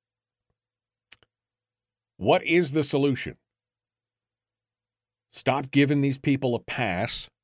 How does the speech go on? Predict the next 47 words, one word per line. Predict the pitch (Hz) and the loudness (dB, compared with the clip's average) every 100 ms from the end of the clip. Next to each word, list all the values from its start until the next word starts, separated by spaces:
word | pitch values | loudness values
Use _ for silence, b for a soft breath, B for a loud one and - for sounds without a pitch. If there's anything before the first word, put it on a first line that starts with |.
| - | -8
when | 98 | -8
it | 98 | -6
comes | - 104 - | -6 -6 -6
to | 110 95 92 b b b b | -6 -4 -6 b b b b
interactions | 127 117 113 110 - 120 95 | 0 2 2 -2 -2 -4 -4
with | 104 95 | -6 -4
law | 92 82 | -2 -2
enforcement. | 80 87 69 - 90 - _ _ _ _ _ _ _ _ _ _ _ _ _ _ - | -6 -10 -10 -10 -12 -12 _ _ _ _ _ _ _ _ _ _ _ _ _ _ -4
If | 135 | -2
there | 127 139 139 | 2 2 2
is | 127 | 2
a | |
mental | 120 139 156 147 | 0 0 0 0
health | 135 139 135 - | 2 2 2 -2
issue | 139 135 131 | -2 0 0
or | 120 | 0
mental | 113 131 135 120 | 0 -2 -2 -2
health | 123 - | -2 -2
challenge, | - 160 170 123 123 - B B | -2 0 0 0 -4 -8 B B
there | 131 131 | 0 2
needs | 135 143 | 2 0
to | 135 131 | 0 0
be | 139 | 2
a | 131 | 2
way | 120 120 | 2 0
for | 120 123 | -2 -4
those | 110 120 - | -2 -2 -2
folks | 117 110 - - | -4 -2 -6 -6
to, | 127 117 110 107 b b b - | -2 0 -2 -6 b b b -2
you | 123 | -2
know, | 98 98 _ - | 0 -4 _ -8
work | 92 147 185 143 | 2 4 4 2
with | 131 95 | 2 2
them | 110 104 127 175 180 _ _ _ _ _ | 0 2 0 -2 -6 _ _ _ _ _
or | 123 127 120 117 | -2 2 2 0
maybe, | 107 123 139 135 135 135 - | 0 0 2 2 2 -2 -4
again, | 110 127 131 139 139 | -2 0 2 0 -2
find | 139 131 135 | -2 0 0
ways | 120 123 131 127 | 0 0 -2 -2
to | 123 | -4
get | 110 131 | -2 -2
them | 160 139 123 | 2 2 0
a | |
different | 95 131 151 147 | -2 -2 0 -2
type | - 139 143 | 0 0 2
of | 139 | 0
help. | 104 101 147 | 0 0 -2